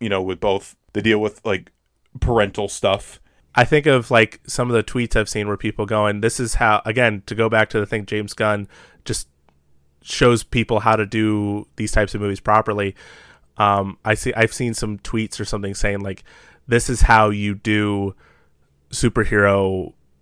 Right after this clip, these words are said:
Speaker 2: parent, parental issues
Speaker 1: Mm-hmm.
Speaker 2: well."
Speaker 1: Right.
Speaker 2: Which I, like, I feel like is such a common thing. Like, so many superheroes and supervillains have some sort of parental issue. Like, Batman's parents died. Superman lost his dad to a heart attack.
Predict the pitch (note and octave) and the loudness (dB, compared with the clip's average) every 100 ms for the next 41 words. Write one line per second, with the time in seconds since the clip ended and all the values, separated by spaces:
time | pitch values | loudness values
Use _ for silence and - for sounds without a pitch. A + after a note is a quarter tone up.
0 | - - A2 - - G#2 G2+ - - F#2+ | -2 2 4 2 2 2 0 -4 -4 -6
1 | - D2+ A2 G#2+ E3+ C3+ - - - _ | -8 -10 -8 -8 -8 -6 -6 -6 -14 _
2 | - G2+ E2+ E2+ - _ _ _ G#2+ - | -8 -2 -2 -4 -16 _ _ _ -4 -4
3 | - - G#2+ - A2 G#2 - G#2 A#2 A2 | -8 -4 -4 -2 -4 -4 -6 -4 -2 -2
4 | A2 - - G#2+ G2+ - G2 G2 F#2+ - | -2 -6 -4 -4 -6 -4 -2 -2 -6 -6
5 | G2 F#2 - - G#2 G#2 G2 - G2 G2 | -6 -6 -12 -6 -4 -4 -6 -8 -8 -6
6 | G2 F#2+ F#2+ - F#2+ G2 G2 F#2+ F#2+ F#2 | -6 -6 -8 -10 -10 -10 -10 -10 -10 -12
7 | F#2 - - - - - F#2+ F2+ G2 - | -16 -20 -20 -20 -20 -4 -4 -2 -8 -4
8 | F#2+ F#2 - F#2+ F#2+ - F2+ F#2+ - F#2 | -4 -4 -6 -6 -6 -8 -8 -10 -8 -8
9 | F2+ F2+ F2+ - F#2 F#2 F2 - F#2 F2 | -8 -10 -12 -8 -8 -8 -14 -10 -10 -12
10 | F2+ G2 F2 E2+ F2+ - - _ - G2+ | -12 -12 -12 -14 -18 -20 -20 _ -14 -8
11 | G2+ G2 F#2+ F#2 F#2+ F#2 - F#2 G2+ F#2 | -4 -4 -4 -6 -10 -10 -12 -4 -4 -4
12 | F2+ F2 - F#2 F2 - F#2 F2 | -8 -10 -6 -6 -6 -6 -6 -8